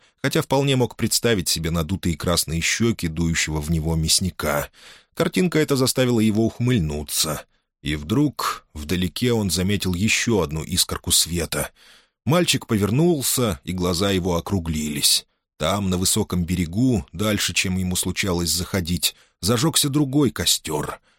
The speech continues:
А затем, вглядываясь в него, До заметил, как моргнула ещё более далёкая светлая точка уже в нескольких дюжинах миль от него.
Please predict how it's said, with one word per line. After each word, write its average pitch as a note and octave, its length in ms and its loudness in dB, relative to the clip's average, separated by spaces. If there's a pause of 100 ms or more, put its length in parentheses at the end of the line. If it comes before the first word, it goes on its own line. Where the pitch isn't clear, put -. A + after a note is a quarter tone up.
(180)
А F2 120 -2
затем, D#3 400 2
вглядываясь A#2 640 2
в F#2 60 -4
него, G#2 540 2
До B2+ 260 0
заметил, A2+ 420 0
как - 180 -4
моргнула G2+ 460 0
ещё A2 380 2
более D#2 320 -2
далёкая F2 460 -2
светлая C#2+ 500 -2
точка A2+ 520 0 (180)
уже F#2+ 220 0
в E2+ 60 -2
нескольких F2 540 -4
дюжинах E2+ 480 -4
миль E2+ 240 -2
от D#2 140 -6
него. D2 500 -2